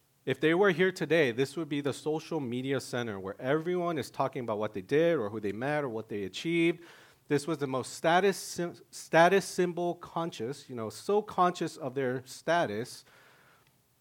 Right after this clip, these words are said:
the most status <laughs> symbol conscious culture in the ancient world. It's, like, hard to say that, okay?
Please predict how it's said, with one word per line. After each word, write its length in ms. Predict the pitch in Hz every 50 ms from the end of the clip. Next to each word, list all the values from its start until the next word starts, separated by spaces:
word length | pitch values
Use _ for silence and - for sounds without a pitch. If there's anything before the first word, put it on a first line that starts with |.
| _ _ _ -
the 60 | 113
most 380 | 113 131 156 185 214 - -
status 500 | - - - 151 151 165 165 175 185 -
<laughs> 160 | - - - -
symbol 360 | - 202 170 165 156 156 156
conscious 480 | - - - 147 135 135 - 156 143 -
culture 480 | - - - 127 127 - - 139 131
in 180 | 127 117 107 110
the 80 | 104 107
ancient 420 | 117 110 127 - - - 113 107
world. 280 | 101 95 87 82 80 92
It's, 140 | 90 - -
like, 100 | 87 -
hard 140 | - 98 95
to 80 | 95
say 220 | - - 98 95 87
that, 200 | 82 78 73 -
okay? 300 | - - - 110 113 143